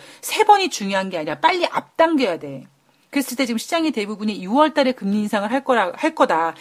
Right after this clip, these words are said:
삼월 달에는 금리 인상을 안 할 거다라고 생각하고 있는데, "야, 지금 이렇게 물가 지표가 올라가고 있을 때 이럴 때, 이럴 때 잡아야 되는 거야. 이럴 때 못 잡으면 큰일 난다잉?" 해가지고 오히려 만약에 유월 달에 예상했던 에프오엠씨의 금리 인상이 삼월 달이라도 앞당겨지게 되면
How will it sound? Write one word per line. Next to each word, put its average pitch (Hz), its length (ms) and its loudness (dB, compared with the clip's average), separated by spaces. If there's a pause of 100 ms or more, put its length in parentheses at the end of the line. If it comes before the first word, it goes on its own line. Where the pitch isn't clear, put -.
(120)
삼월 392 400 2
달에는 311 300 4
금리 202 280 0
인상을 208 280 -2
안 180 140 -2
할 220 80 0
거다라고 190 340 -2
생각하고 247 380 0
있는데, 160 280 -4 (280)
"야, 175 220 4 (300)
지금 311 360 6
이렇게 302 240 4
물가 254 260 2
지표가 294 280 2
올라가고 262 440 4
있을 - 200 -6
때 254 80 -4
이럴 262 280 6
때, 311 560 2
이럴 349 260 4
때 359 80 -2
잡아야 277 340 0
되는 262 220 4
거야. 269 120 4
이럴 254 140 0
때 294 100 2
못 208 160 -2
잡으면 254 260 4
큰일 349 240 -2
난다잉?" 277 320 4 (400)
해가지고 262 460 2
오히려 220 340 0 (220)
만약에 214 320 2
유월 240 300 4
달에 240 280 0
예상했던 196 520 -6
에프오엠씨의 180 520 -8
금리 180 260 -10
인상이 175 300 -4
삼월 330 280 -2
달이라도 208 440 2
앞당겨지게 175 560 -2
되면 180 380 0